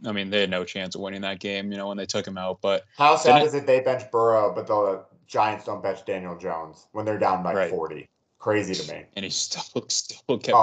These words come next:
Speaker 1: getting
Speaker 2: yeah,
Speaker 1: rocked.
Speaker 2: yeah, I know.
Speaker 1: Um, but, I mean, Lamar did not look good. The Ravens, I thought, looked really,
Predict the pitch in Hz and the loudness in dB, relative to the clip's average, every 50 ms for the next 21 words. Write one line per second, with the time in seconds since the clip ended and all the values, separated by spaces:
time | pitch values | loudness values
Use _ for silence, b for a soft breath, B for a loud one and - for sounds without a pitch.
0 | 104 98 92 92 92 90 - 98 95 98 92 - - - 90 82 82 80 80 78 | 6 4 2 0 -2 -2 0 0 0 0 -2 -4 -8 -12 -10 -8 -8 -8 -8 -6
1 | 78 76 76 76 - - 107 107 104 101 101 95 95 92 92 92 _ _ _ _ | -8 -6 -6 -8 -6 0 4 6 6 6 6 4 2 -4 -10 -14 _ _ _ _
2 | _ _ _ _ _ _ - 123 113 107 110 113 113 110 107 101 101 101 101 107 | _ _ _ _ _ _ 2 2 2 2 2 0 -2 -2 -2 -2 0 0 2 2
3 | 107 107 101 107 95 98 98 98 85 98 98 - _ - 98 98 95 90 95 92 | 2 2 0 -4 -6 -4 -6 -6 -6 -8 -10 -12 _ -8 -6 -6 -6 -6 -8 -6
4 | 95 98 104 101 104 101 95 92 - - - - - - - 110 101 - 107 101 | -6 -4 -4 -4 -6 -10 -12 -12 -14 -14 -14 -14 -16 -14 -10 -10 -8 -4 0 0
5 | 98 92 - 107 107 104 98 - - 98 98 98 98 95 95 90 | 0 0 -2 -4 -8 -8 -8 -8 -8 -6 -4 -2 -2 -4 -6 -8